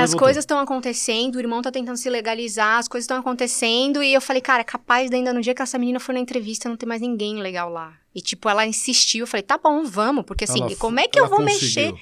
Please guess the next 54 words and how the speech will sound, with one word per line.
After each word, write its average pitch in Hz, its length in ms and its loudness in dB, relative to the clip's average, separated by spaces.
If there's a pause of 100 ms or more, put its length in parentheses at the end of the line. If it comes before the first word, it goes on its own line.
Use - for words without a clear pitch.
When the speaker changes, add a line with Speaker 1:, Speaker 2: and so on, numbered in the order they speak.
(380)
Speaker 1:
Não, 359 300 6
ainda 240 320 2
não 311 180 2
fez 294 440 4
a 359 60 0
entrevista, 330 640 2
assim, 214 240 0
mas 202 180 0
as 226 120 0
coisas 311 260 2
Speaker 2:
Deus 330 100 -2
Speaker 1:
tão 311 120 6
Speaker 2:
do - 40 10
céu. 494 80 8
Speaker 1:
acontecendo. 285 960 4 (1080)
Você - 220 2
tá 262 120 4
entendendo? 277 240 2
Tipo, - 140 0
as 254 80 2
coisas 285 220 -4
tão 320 120 2
acontecendo 320 680 0
e 254 60 2
ela 247 120 4
falou, 254 180 0
"Eu 233 40 0
quero 262 220 2
tentar." 285 320 0
E 202 60 0
as 214 80 -4
coisas 262 240 -6
foram 311 160 -2
acontecendo 277 420 -6
e 262 180 -4
pode 277 200 -2
acontecer 349 320 -4
de 175 160 -10
até 262 340 2
quando 226 300 0
ela 185 120 -2
for - 140 -8
fazer 175 160 -10
a - 20 -6
entrevista, 180 360 -6
que 196 60 -10
a - 20 -6
entrevista 170 300 -12
dela 175 160 -12
tá 180 100 -12
marcada 170 320 -12
mais 165 120 -14
pra 185 120 -14
frente, 269 340 -2